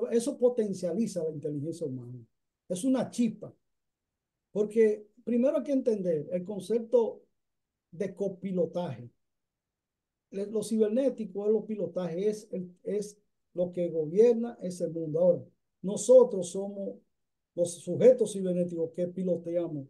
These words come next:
ese cibermundo. Y la inteligencia artificial como dispositivo, un copiloto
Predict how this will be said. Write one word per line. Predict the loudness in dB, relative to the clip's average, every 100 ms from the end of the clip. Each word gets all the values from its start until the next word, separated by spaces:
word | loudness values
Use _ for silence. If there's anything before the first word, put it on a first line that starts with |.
| _
ese | -6 -4 -6
cibermundo. | -4 -4 -4 -6 -10 -14 _ _ _ _ _ _ _ _ _ -2
Y | 2 2 -2 _ _ _ _
la | -8 -6
inteligencia | -4 -4 -4 -2 0 0
artificial | -2 -6 -6 -6 -6 -6 -4 -4
como | -4 -4
dispositivo, | -4 -6 -8 -8 -2 0
un | 2
copiloto | 4 4 2 0 0 -2 -10